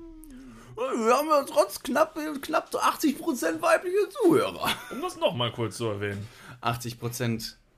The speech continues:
Speaker 1: weibliche Zuhörer.
Speaker 2: Ja, was
Speaker 1: Hallo
Speaker 2: brauchst
Speaker 1: da
Speaker 2: du denn?
Speaker 1: draußen. <laughs> Ich bin's.
Speaker 2: Hallo.
Speaker 1: Euer David. Ihr kennt mich vielleicht an meinen schönen langen blonden Haaren, aber auch an meinem stählernen Bizeps.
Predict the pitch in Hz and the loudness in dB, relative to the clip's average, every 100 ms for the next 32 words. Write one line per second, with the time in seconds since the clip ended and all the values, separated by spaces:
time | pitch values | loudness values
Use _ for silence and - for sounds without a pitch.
0 | _ _ 117 117 117 - 123 - 131 - | _ _ -4 -4 -4 -8 -10 -4 8 8
1 | 208 - - 120 - - - - - 190 | 8 0 -2 -6 -6 -14 -18 -12 -10 -12
2 | - - _ _ - _ _ - - 139 | -14 -20 _ _ -20 _ _ -20 -8 -4
3 | 156 - 190 175 123 104 107 - 135 - | 2 4 6 6 4 0 -2 -2 -2 0
4 | 190 269 - 320 - _ _ _ - 170 | -2 -2 0 -2 -4 _ _ _ -2 0
5 | - 123 156 143 110 98 95 _ _ 110 | 0 -4 -2 -2 -4 -6 -12 _ _ -4
6 | 107 101 110 127 87 - _ _ _ _ | -2 0 0 0 -6 -14 _ _ _ _
7 | _ _ 165 180 240 185 160 139 123 120 | _ _ -4 -2 -4 -4 -4 0 0 0
8 | 120 113 110 107 - 120 113 107 110 107 | -2 -2 -2 -4 -4 -2 -2 -2 -4 -6
9 | 107 107 107 117 113 117 - 147 131 113 | -8 -8 -4 -2 -2 -6 -4 -4 -4 -6
10 | - 117 110 - - 123 131 117 113 101 | -6 -8 -8 -8 -4 -2 0 -2 -4 -6
11 | 143 196 - 80 - - | -8 -6 -6 -6 -8 -14